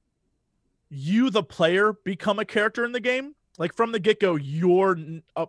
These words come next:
a part of it more than just, and you don't know. And I love that idea. Like, you don't know what you are, but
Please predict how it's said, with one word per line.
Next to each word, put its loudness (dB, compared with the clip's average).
a -4
part -2
of -4
it -8
more -2
than -10
just, -6
and -2
you 4
don't 2
know. 0
And -4
I 2
love 2
that 4
idea. 2
Like, -6
you -4
don't -4
know 4
what 0
you -4
are, 2
but -2